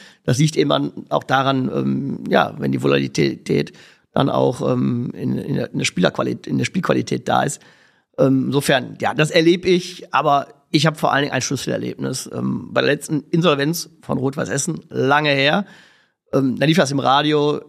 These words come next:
dass der Insolvenzverwalter jetzt das Verfahren eröffnet und dann, das war ein, ein Freitag und ich bin dann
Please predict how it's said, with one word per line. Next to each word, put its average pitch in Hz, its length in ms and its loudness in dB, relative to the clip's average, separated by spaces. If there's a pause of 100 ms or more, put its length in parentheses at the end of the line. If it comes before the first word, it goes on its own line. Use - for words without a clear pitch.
dass 123 140 -4
der - 100 -2
Insolvenzverwalter 127 1040 0
jetzt 135 200 -2
das 120 100 -2
Verfahren 123 380 0
eröffnet 135 520 0
und 123 160 0
dann, - 220 2
das - 120 -6
war 95 120 4
ein, 57 120 -2
ein 117 140 -4
Freitag - 500 -4
und - 60 -2
ich 127 160 -2
bin 135 200 2
dann 135 320 0